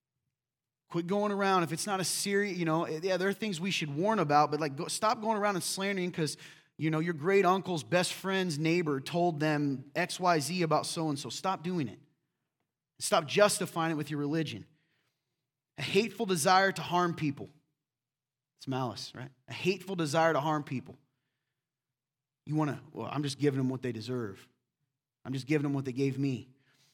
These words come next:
Sexually immoral. I, I skipped one. Unforgiving, right? Listen,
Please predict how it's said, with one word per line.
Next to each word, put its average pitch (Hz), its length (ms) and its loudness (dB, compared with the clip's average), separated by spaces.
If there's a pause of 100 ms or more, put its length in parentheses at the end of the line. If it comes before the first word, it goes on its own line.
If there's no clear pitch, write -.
(100)
Sexually 208 560 2
immoral. 196 600 2 (1400)
I, 107 160 -10
I 110 60 -12
skipped 135 300 -6
one. 107 160 -12
Unforgiving, 180 640 4 (420)
right? 147 180 -2 (1800)
Listen, 165 380 0